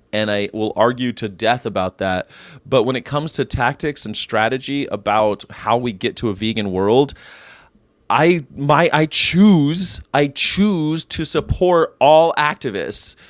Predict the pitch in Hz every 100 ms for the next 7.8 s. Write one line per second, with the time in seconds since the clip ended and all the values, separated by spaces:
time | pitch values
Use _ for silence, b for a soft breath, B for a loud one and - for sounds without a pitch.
0 | b - 135 - 170 165 131 127 139 -
1 | b b b _ _ 131 143 151 160 147
2 | 160 143 147 143 127 120 170 208 - 135
3 | 127 127 175 185 151 139 151 175 175 185
4 | 170 123 107 _ _ - 139 160 160 156
5 | 143 127 131 156 127 139 135 - 120 123
6 | 123 139 139 151 147 - 139 143 143 139
7 | 147 139 151 151 139 147 151 139